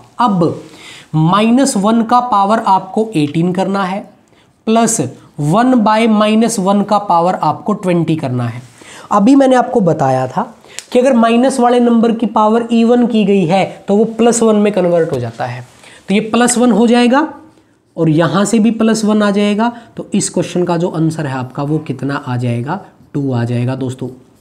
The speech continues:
इस question का जो answer होगा वो टू होगा। Okay class, चलिए बढ़ते हैं next question की तरफ। बस ये power ध्यान रखना थोड़ी सी, यहाँ पे गलती मत कर देना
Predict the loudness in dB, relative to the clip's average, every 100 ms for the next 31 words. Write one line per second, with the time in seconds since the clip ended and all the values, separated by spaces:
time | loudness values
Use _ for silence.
0 | _ -20 -14 -10 -8 -8 -4 -4 -2 -2
1 | -2 -4 -6 -6 -4 -6 -4 -4 -4 -8
2 | -10 -14 -14 _ _ _ _ _ _ _
3 | _ -14 -4 -2 -2 -4 -12 -18 -20 _
4 | -8 -8 -8 -16 -20 _ _ _ _ _
5 | _ -20 -10 -6 -6 -4 -6 -6 -10 -14
6 | -12 -8 -4 -4 -6 -10 -10 -8 -8 -8
7 | -12 -14 -20 -20 -20 _ _ -20 _ _
8 | _ _ _ _ _ _ _ -20 _ _
9 | -20 -20 _ -20 -20 -20 -20 -20 -6 -2
10 | 0 2 0 0 0 2 0 0 0 0
11 | -2 -2 -2 0 0 0 -4 -8 -14 -20
12 | -20 -10 -4 -2 0 0 0 0 0 0
13 | 0 -4 -4 -2 0 0